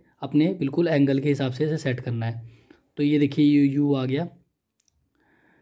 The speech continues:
दोबारा से पेस्ट करते हैं, इस यू को लेके आएंगे और यहाँ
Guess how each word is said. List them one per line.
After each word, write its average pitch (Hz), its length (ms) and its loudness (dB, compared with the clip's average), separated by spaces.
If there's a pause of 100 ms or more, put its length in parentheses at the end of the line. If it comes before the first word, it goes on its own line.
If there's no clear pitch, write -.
(880)
दोबारा 131 220 2
से 127 100 -6
पेस्ट 131 200 -8
करते 127 280 -4
हैं, 170 180 -6 (680)
इस 131 200 -10
यू 127 120 2
को 127 100 -2
लेके 127 280 0
आएंगे 131 320 0 (480)
और 127 380 -4
यहाँ 120 180 -4